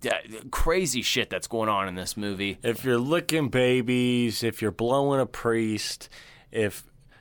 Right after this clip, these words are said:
Speaker 2: <laughs> I mean, all weird shit's happening. There's some weird baby and you're shaking his tentacles and shit.
Speaker 1: Mm-hmm.
Speaker 2: If you're doing that, if there's naked witches everywhere, people getting burned.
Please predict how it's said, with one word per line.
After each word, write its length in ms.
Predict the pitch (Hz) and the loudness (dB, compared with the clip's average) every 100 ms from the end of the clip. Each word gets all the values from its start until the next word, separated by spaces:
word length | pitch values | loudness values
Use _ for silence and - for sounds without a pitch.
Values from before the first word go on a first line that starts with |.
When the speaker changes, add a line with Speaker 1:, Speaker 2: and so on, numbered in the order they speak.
| - | -14
Speaker 2:
<laughs> 1120 | - - - - - - - 95 120 117 131 | -12 -10 -14 -14 -14 -12 -10 -8 -6 -2 0
I 100 | 113 | 2
mean, 240 | 117 117 107 | 2 0 0
all 260 | 113 143 139 - | 2 2 2 -4
weird 460 | 101 123 160 175 147 | 0 2 4 2 -2
shit's 400 | - 156 151 143 | 0 0 2 2
happening. 640 | 131 127 127 131 135 127 | 2 2 0 0 2 2
There's 220 | 117 113 | 2 2
some 420 | - 139 131 120 | 0 2 2 0
weird 340 | 113 127 131 113 | 0 2 2 2
baby 640 | 120 123 120 127 123 131 | 2 2 2 2 2 2
and 200 | 123 120 | 0 0
you're 100 | 104 | -2
shaking 460 | - - 123 123 120 | 0 0 -2 -2 -4
his 140 | 110 | -2
tentacles 680 | - 123 135 123 127 131 - | -2 -2 -2 -6 -8 -8 -6
and 160 | 123 110 | -6 -6
shit. 440 | - 135 135 - - - - - | -6 -2 -2 -2 -10 -20 -16 -10
Speaker 1:
Mm-hmm. 320 | 95 98 123 | -8 -4 -4
Speaker 2:
If 120 | 160 | -2
you're 80 | 123 | -4
doing 320 | 107 135 135 123 | 0 0 2 2
that, 180 | 127 | 2
if 60 | 127 | 0
there's 240 | 110 95 | -2 -2
naked 460 | 113 127 131 131 117 | -4 -2 -2 -2 -4
witches 560 | 110 120 120 120 110 117 | 0 -2 0 -2 0 0
everywhere, 880 | 113 113 113 113 110 113 113 107 - - - | 0 0 2 2 4 4 4 2 -4 -20 -18
people 280 | - 143 131 | -6 -6 -4
getting 360 | 110 127 - 110 - | -2 -2 -2 -6 -2
burned. 720 | 92 98 101 101 101 101 | 2 4 4 2 0 -2